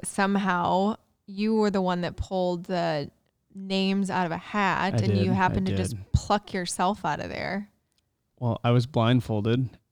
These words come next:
Speaker 2: and pulled them out of a hat.
Speaker 1: That's true.
Speaker 2: And you did it. You recorded it.
Speaker 1: No, I FaceTimed
Speaker 2: And you
Speaker 1: our,
Speaker 2: FaceTimed
Speaker 1: yeah.
Speaker 2: the people in the league so
Speaker 1: Yeah.
Speaker 2: they could watch. So, I mean,
Speaker 1: Maybe you moistened the
Speaker 2: whatever.
Speaker 1: corner and you knew which one was a little
Speaker 2: That
Speaker 1: damp.
Speaker 2: definitely, I didn't touch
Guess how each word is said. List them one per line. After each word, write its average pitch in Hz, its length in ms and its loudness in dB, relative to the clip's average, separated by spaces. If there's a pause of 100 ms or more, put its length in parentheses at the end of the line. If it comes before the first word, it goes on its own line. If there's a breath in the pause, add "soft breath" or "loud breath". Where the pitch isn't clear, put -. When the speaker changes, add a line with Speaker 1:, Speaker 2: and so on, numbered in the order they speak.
Speaker 2:
and 127 240 4
pulled 127 200 4
them 113 100 4
out 107 100 2
of 98 80 2
a 101 60 0
hat. 90 300 -2 (460)
Speaker 1:
That's 208 220 -8
true. - 160 -6 (220)
Speaker 2:
And 131 240 6
you 127 100 6
did 120 160 6
it. 113 220 4 (640)
You 120 140 0
recorded 113 480 2
it. 110 180 -2 (320)
Speaker 1:
No, 220 180 2
I 190 100 2
FaceTimed 196 600 -2
Speaker 2:
And 156 200 8
you 143 80 10
Speaker 1:
our, 117 40 4
Speaker 2:
FaceTimed 117 580 8
Speaker 1:
yeah. - 220 4
Speaker 2:
the 180 60 -2
people 131 260 2
in 123 100 2
the 110 80 4
league 107 380 2
so 117 100 0
Speaker 1:
Yeah. 113 80 4
Speaker 2:
they 104 40 2
could 107 120 0
watch. 104 480 0
So, 110 180 2
I 104 120 0
mean, 104 340 2 (460)
Speaker 1:
Maybe 226 200 -2
you 254 100 0
moistened 208 540 0
the 208 60 4
Speaker 2:
whatever. 110 200 4
Speaker 1:
corner 208 280 6
and 175 240 -2
you 180 80 0
knew 180 280 -2
which 180 240 -6
one 175 220 -6
was - 160 -10
a 190 40 -8
little 185 420 -10 (440)
Speaker 2:
That 113 140 0
Speaker 1:
damp. 110 80 2 (180)
Speaker 2:
definitely, 135 380 6
I 127 140 6
didn't 143 280 6
touch - 480 2